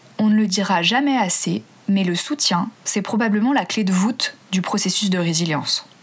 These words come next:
Et enfin, le troisième facteur, c'est la capacité à pouvoir dire le traumatisme. Il est important de pouvoir le formuler,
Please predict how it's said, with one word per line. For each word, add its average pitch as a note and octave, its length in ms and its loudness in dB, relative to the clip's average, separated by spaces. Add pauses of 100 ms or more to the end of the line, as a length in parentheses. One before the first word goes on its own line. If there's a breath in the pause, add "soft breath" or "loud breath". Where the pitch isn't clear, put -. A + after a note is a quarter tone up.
(420 loud breath)
Et G#3 120 0
enfin, F#3+ 340 0 (160)
le G3+ 100 -2
troisième G#3+ 420 0
facteur, - 580 -4 (380)
c'est - 140 -4
la F#3+ 100 -2
capacité C4+ 480 -2
à D4+ 40 2
pouvoir G#3 360 -2
dire F3+ 400 0 (100)
le E3+ 100 -2
traumatisme. - 640 -2 (560 loud breath)
Il F#3+ 140 0
est F3+ 180 -2
important A3 640 -2
de G3 140 2
pouvoir F3+ 480 0
le F3 120 0
formuler, F#3 560 0